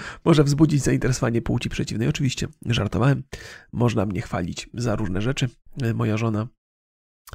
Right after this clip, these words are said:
nie będę państwu powi-, opowiadał, za co mnie lubi najbardziej, bo nie dlatego, że nie przystoi, przystoi, ale bez przesady, nie? To są moje osobiste, e, może się kiedyś, <laughs> może kiedyś w ramach żartu państwu opowiem.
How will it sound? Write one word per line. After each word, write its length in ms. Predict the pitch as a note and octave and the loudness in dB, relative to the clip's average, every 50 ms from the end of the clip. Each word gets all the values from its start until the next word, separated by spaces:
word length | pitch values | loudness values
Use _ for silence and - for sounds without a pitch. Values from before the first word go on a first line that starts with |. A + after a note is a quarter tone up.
| - - - - - - - - _ - | -20 -20 -20 -20 -20 -20 -20 -20 _ -2
nie 60 | C3 A2+ | 2 2
będę 180 | A#2 A2 G#2+ | 2 2 4
państwu 340 | - - G2+ - - - - | 2 2 0 0 -8 -12 -8
powi-, 220 | - G#2 A#2+ A#2 | -4 -2 -2 -2
opowiadał, 400 | - A#2+ - C3 A#2+ A2 G#2 A2 | -2 -2 -2 -2 -2 0 0 0
za 120 | A#2 B2 G#2+ | 0 0 -2
co 140 | - - A2 | -2 -4 -4
mnie 160 | A2+ G#2 G#2 | -4 -4 -4
lubi 240 | G2+ F#2+ F#2 G2 G2 | -4 -4 -6 -6 -6
najbardziej, 600 | G2 G#2 - G#2+ G#2+ A2+ A2 G2 F#2+ G#2+ A2 A#2 | -6 -4 -2 -4 -4 -4 -4 -4 -4 -4 -6 -6
bo 260 | E2 E2+ F#2+ A#2 A#2 - - - - | -6 -6 -6 -8 -8 -12 -16 0 4
nie 100 | G3 G3+ | 6 8
dlatego, 320 | F3 F3+ - F3 C#3+ D3+ | 8 8 6 8 6 6
że 120 | C3+ C#3+ C3 | 4 4 2
nie 100 | B2 B2+ | 2 2
przystoi, 440 | - - B2 - - F3 F3+ F3 | 2 2 2 2 4 4 4 4
przystoi, 460 | D3 - - C#3 - - B2 B2+ B2 B2 | 4 0 -2 -2 0 2 2 4 4 4
ale 140 | A2 A2 | 2 0
bez 140 | G2+ F2+ F#2+ | -2 -4 -8
przesady, 440 | - - - - - - - - - | -8 -10 -8 -8 -8 -8 -10 -12 -12
nie? 200 | G2+ G#2 A2+ B2 | -10 -10 -10 -10
To 140 | - - A#2+ | -12 -12 -14
są 180 | - - - | -12 -10 -10
moje 320 | F2+ - D2+ F#2+ D2 - - | -10 -8 -8 -8 -8 -8 -10
osobiste, 560 | - A#2+ - - D#2 D2+ - - - - - - _ - - - - - _ _ | -10 -8 -8 -10 -8 -10 -12 -12 -12 -14 -16 -16 _ -20 -20 -20 -20 -20 _ _
e, 360 | - - - D2+ - - - - - - - - | -12 -10 -8 -8 -8 -10 -10 -12 -12 -14 -14 -12
może 320 | - - A#2 C#3 C3 A#2+ | -8 -2 -2 0 0 0
się 120 | - - - | -2 -4 -8
kiedyś, 420 | - - - - - - - - | -8 -8 -4 2 4 4 4 4
<laughs> 120 | - - - | 0 -4 0
może 240 | - F#3 - - - | 2 2 2 0 -4
kiedyś 240 | B2+ - A2 A2 | -4 -4 -4 -2
w 40 | - | -2
ramach 240 | G2+ F#2 F2 G2+ A2+ | -2 -2 -2 -4 -4
żartu 300 | A2 A2 - - - - - - - - - - - | -2 -2 -4 -4 -4 -6 -8 -10 -14 -12 -12 -6 -2
państwu 300 | - A#2 A#2+ - - A2+ | 0 0 0 2 2 4
opowiem. 300 | - - D3 D#3 D3+ | 4 6 6 6 4